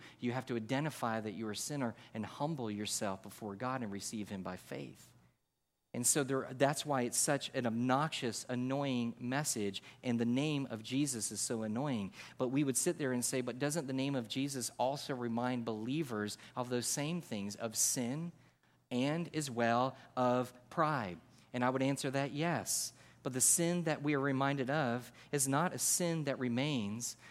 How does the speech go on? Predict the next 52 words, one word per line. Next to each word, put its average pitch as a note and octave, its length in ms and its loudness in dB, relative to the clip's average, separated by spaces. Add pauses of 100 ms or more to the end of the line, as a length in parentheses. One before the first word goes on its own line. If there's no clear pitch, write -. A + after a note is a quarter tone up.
but B2+ 100 0
a A#2+ 40 0
sin F3 480 2
that D3 140 4
has C3 180 0
been B2 160 0
forgiven C#3+ 600 0
and A#2 120 -2
cast C#3+ 380 -2
as A#2+ 100 -4
far C#3+ 300 2
as D3 220 -2
the A2+ 180 -2
east D#3 240 -2
is D3 80 -2
from C3+ 180 -6
the B2+ 60 -6
west. A2 420 -10 (920)
It D#3 100 4
is D3 140 4
a D3 60 4
sin E3 440 4
that C#3+ 140 4
has D3 160 0
been C3+ 160 2
paid E3 280 6
for D3+ 240 2
in C3 60 4
full, C3+ 460 4
which C#3 220 0
means D#3 260 0
there C#3+ 180 2
is C3+ 140 0
therefore D3 420 4
no C#3+ 240 2
condemnation D3 760 -2
for - 220 -6
us D#3 260 0
who D#3 140 0
are B2+ 80 2
now C#3+ 320 0
in D3+ 240 -4
Christ C3 400 -2
Jesus. - 640 -8 (640)
And D#3 80 2
the D3 60 6
reason E3+ 320 6
we D#3 100 4
don't D#3 140 6
have D3+ 180 4
as C#3+ 140 0
much, D#3 240 0